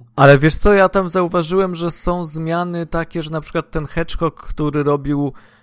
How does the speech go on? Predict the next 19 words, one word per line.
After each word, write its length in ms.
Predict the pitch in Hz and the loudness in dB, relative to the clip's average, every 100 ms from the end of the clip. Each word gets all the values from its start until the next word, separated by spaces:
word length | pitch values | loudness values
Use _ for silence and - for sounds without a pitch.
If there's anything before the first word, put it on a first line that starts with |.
| - | -4
jedną 460 | 135 156 147 143 127 | 0 2 0 -4 -2
rzecz, 720 | 143 139 131 - - - - | 4 4 4 2 -8 -10 -8
e, 240 | 127 117 117 | -4 -2 -4
w 120 | - | -8
tym 220 | 131 120 | -8 -8
poprzednim 560 | - 127 - 196 165 127 | -8 -8 -4 -6 -6 -6
zwiastunie, 680 | 120 113 - 123 113 127 | -4 -6 -6 -8 -6 -8
tu 100 | 135 | -8
widać, 240 | 151 156 143 | -6 -6 -6
że 60 | |
to 80 | - | -8
jest 140 | 143 | -10
ta 80 | 147 | -10
sama 300 | - 180 170 | -8 -8 -6
scena, 340 | - 139 131 139 | -8 -10 -10 -10
tylko 280 | 147 151 | -12 -12
on 100 | 151 | -10
na 120 | 147 143 | -10 -10
przykład, 520 | - 151 151 147 | -12 -8 -6 -6